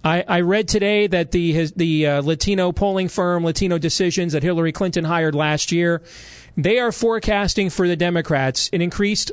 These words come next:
Latino vote turnout of two and a half to four million extra voters,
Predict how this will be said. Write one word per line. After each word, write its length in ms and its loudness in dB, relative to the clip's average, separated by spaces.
Latino 460 0
vote 340 0
turnout 440 -2
of 120 -2
two 180 0
and 80 0
a 80 0
half 460 -2
to 100 0
four 300 0
million 340 0
extra 300 -2
voters, 480 0